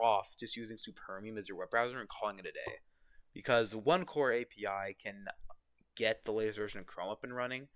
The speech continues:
but it's very buggy and very unstable, while Supermium, on the other hand, works perfectly fine through all those flaws. So, in conclusion, you can do modern office work.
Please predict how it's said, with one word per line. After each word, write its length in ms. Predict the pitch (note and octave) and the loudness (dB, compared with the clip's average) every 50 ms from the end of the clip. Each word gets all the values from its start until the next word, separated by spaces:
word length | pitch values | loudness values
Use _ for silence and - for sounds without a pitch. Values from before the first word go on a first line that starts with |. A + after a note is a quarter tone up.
| - - - - _ _ _ _ _ - - A2+ - | -20 -20 -20 -20 _ _ _ _ _ -20 -16 -14 2
but 280 | - C#3 B2+ B2 B2 - | 6 8 10 10 8 6
it's 160 | A#2+ A2 G#2+ | 2 -2 -2
very 320 | G#2 A2+ A2+ A#2 B2 A#2+ G#2+ | 0 2 4 4 4 2 -2
buggy 420 | - - G#2 G#2 G2+ G#2+ A2 A2 | -4 -4 -4 -4 -2 -4 -6 -6
and 120 | G#2 G2+ | -6 -6
very 180 | G2 G2 G2 F#2+ | -6 -6 -4 -4
unstable, 580 | F2 F2 - - - G#2 G#2 G2+ - G2+ G2+ F#2+ | -6 -8 -8 -4 -2 -2 -2 -2 -2 -4 -4 -2
while 140 | G2+ F#2 | -2 -4
Supermium, 640 | F#2 - A#2 - - - E3 F#3+ F#3+ F3 D3+ B2 A2+ | -2 -4 -6 -8 -6 0 2 2 4 4 2 0 -2
on 100 | G#2+ G2+ | -4 -4
the 100 | G#2 G2+ | -4 -6
other 160 | G2 F#2+ F#2+ - F#2+ | -6 -6 -6 -10 -6
hand, 220 | F#2 F2+ G2 - - _ _ _ - - - - _ _ _ _ | -6 -6 -6 -6 -10 _ _ _ -20 -20 -20 -20 _ _ _ _
works 400 | - A#2+ B2 C#3+ C3+ A#2 - - | -8 2 4 4 4 4 2 -4
perfectly 380 | - - C#3+ B2+ - - A#2 G#2 | -4 -2 -2 -2 -2 -6 -8 -8
fine 360 | - - C3 B2 A2+ G#2+ G2+ - - - - - | -4 0 2 4 4 2 2 -2 -4 -6 -8 -12
through 160 | - - - | -12 -6 -2
all 180 | - - F2 D#2+ | 0 0 0 0
those 200 | C#2 D2+ - - | -2 -2 -4 -4
flaws. 520 | - B2 A#2+ G2 D#2 - - - - - - _ _ _ _ _ _ - _ | -2 0 0 0 0 -2 -6 -8 -10 -10 -12 _ _ _ _ _ _ -20 _
So, 560 | - - - - F#3 F#3 F#3 F3+ F3+ F3 - - - - _ _ _ _ - - - - _ - _ _ _ - _ _ _ _ | -10 -4 2 6 8 8 8 8 6 2 -2 -6 -12 -14 _ _ _ _ -10 -10 -10 -10 _ -20 _ _ _ -20 _ _ _ _
in 140 | E3+ G#3+ G#3 | 2 4 4
conclusion, 680 | - - G3 - C#3 C3 A#2+ A2 A2 A2+ G#2+ G#2+ A2 - _ _ _ _ - - - - | 0 -6 -4 -2 0 0 0 0 0 -2 -2 -2 -6 -12 _ _ _ _ -12 -10 -10 -8
you 160 | B2+ B2+ B2+ | -8 -8 -8
can 400 | - - D3+ C3+ C3 C3 B2 A#2 | -4 -2 -2 0 0 0 -4 -4
do 320 | A2+ A2+ A#2 A#2+ A#2 A#2 A2+ - - - - | -4 -6 -6 -4 -2 -2 -4 -4 -6 -14 0
modern 320 | B2 A#2+ B2+ C3 B2 A2 | 4 6 6 6 6 4
office 340 | G#2 G2 G2 - G#2+ - - | 2 2 2 0 -4 -6 0
work. 240 | A2 A2 A2 G#2 | 0 0 0 0